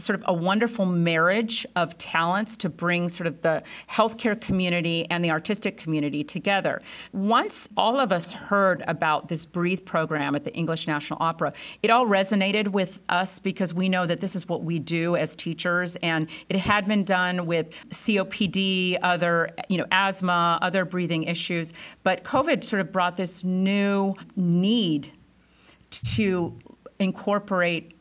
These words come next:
singing breathing into sort of this healthcare space. And so wonderfully, U C L A Health and L A Opera connected,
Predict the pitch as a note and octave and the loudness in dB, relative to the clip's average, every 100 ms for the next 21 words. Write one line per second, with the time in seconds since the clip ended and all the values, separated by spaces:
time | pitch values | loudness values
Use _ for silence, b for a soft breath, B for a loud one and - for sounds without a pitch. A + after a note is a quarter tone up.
0 | _ _ - - - A3 A3 G3+ E3 D#3 | _ _ -4 -2 0 2 2 2 2 0
1 | D3+ D3 C#3 - - - b b b - | -2 -2 -4 -6 -8 -14 b b b -2
2 | G3 G3 - - G3 E3+ D#3+ D#3+ - E3+ | 0 0 -2 -2 0 0 0 -4 -6 -4
3 | E3 E3 - F3+ E3+ - D3+ - D3+ C#3+ | -2 -4 -2 -2 -2 -4 -4 -2 -4 -6
4 | - - B B B F#3+ F#3+ - G3+ F#3 | -8 -12 B B B -2 0 2 4 4
5 | F3 F#3 F#3+ A3+ C4 C#4+ - F#3 F3+ F#3 | 2 0 2 4 2 0 -2 -2 0 -2
6 | - G3+ F#3+ F#3 F#3+ F#3 F#3 E3 E3+ F3 | 0 2 2 2 0 0 0 -2 0 0
7 | F3+ F3 F3 F3 E3+ - E3 E3+ G3 - | 2 0 0 -4 -6 -4 0 0 -2 -2
8 | E3 F#3+ D4+ | 0 2 0